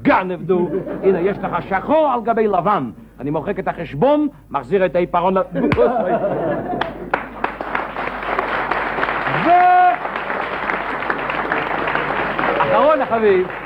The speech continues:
אחרון החביב, המעשן הכי אהוב עליי והכי מצחיק הוא הבלינדר.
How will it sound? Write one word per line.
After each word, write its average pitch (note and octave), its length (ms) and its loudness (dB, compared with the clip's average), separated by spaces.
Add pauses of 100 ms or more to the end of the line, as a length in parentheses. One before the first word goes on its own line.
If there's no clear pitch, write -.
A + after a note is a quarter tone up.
(1300)
אחרון G#3+ 180 2
החביב, F3 500 2 (600)
המעשן C#3+ 380 0
הכי C#3+ 220 -2
אהוב B2 200 2
עליי F#2 320 0
והכי G#2+ 200 -6
מצחיק A2 520 -6 (380)
הוא C3+ 120 2
הבלינדר. G#2+ 580 0